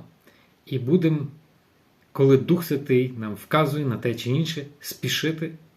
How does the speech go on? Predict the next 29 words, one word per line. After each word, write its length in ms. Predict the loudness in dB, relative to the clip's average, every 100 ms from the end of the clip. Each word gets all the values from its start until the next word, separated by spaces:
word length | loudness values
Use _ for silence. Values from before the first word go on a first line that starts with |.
| _ _ _ _ _ -2
визнати, 600 | 6 6 6 2 -2 -8
спішити 540 | -8 -4 0 0 -2
зрозуміти, 600 | -2 -2 0 -2 -2 -6
спішити 560 | -10 -10 -4 -2 0 -2
відкрити 640 | -2 -8 -2 -2 -2 -4 -10 _ _
перед 220 | -4 -2 2
Господом 500 | 2 2 -2 -6 -8
і 100 | -6
будемо 280 | -2 0 0
звертатися 580 | 0 0 0 -4 -4 -6
до 140 | -6
Нього 420 | -4 -2 0 -2 -4 -18 -20 _ _ _ _ -4
по 100 | -2
всіх 500 | -2 -2 0 0 -4 _ _ _ _ _ _ _
загрозах, 600 | -2 2 4 6 6 6 -4
по 200 | -10 -8
всіх 280 | 0 0
переживаннях, 800 | 2 2 2 2 0 0 0 -4
які 240 | -10 -8 -6
є 240 | -2 -2
в 140 | -2 -4
нас 260 | -6 -4
зараз, 400 | 0 0 -2 -8 _
особливо 500 | -16 -8 0 2 2
під 220 | -4 -12
час 320 | -8 -6 -8 -12 -12
війни. 360 | -8 -8 -8 -12 _ -20 -20 -20 _
Хай 220 | 2 4
Господь 640 | 4 0 -4 -2 -2 -4